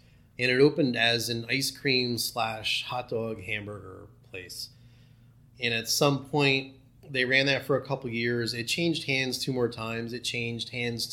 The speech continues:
to another similar business, and then that, they closed, and people came up and tried to make a New Orleans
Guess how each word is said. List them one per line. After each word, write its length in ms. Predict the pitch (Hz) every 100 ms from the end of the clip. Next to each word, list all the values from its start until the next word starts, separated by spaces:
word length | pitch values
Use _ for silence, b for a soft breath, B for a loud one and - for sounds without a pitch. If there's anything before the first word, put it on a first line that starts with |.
| -
to 500 | 117 113 113 113 113 b b b b b b b - - - 151
another 500 | 135 131 127 127 117
similar 540 | - 156 143 131 123
business, 760 | 120 117 123 117 113 - - - - - - - - -
and 580 | 120 117 117 117 113 - - _ - - - - -
then 640 | 117 117 120 117 117 117 - 120
that, 460 | 123 131 - 135
they 140 | 120 139
closed, 720 | 135 - 139 143 139 139 139 117
and 400 | 113 113 110 110
people 240 | 147 151
came 300 | - 139 123
up 220 | 120 117
and 120 | 117 110
tried 260 | 127 123
to 80 | 107
make 320 | 110 113 113
a 420 | 107 104 101 98 95 - - b b b b b b - -
New 220 | 120 131
Orleans 540 | 131 127 123 120 113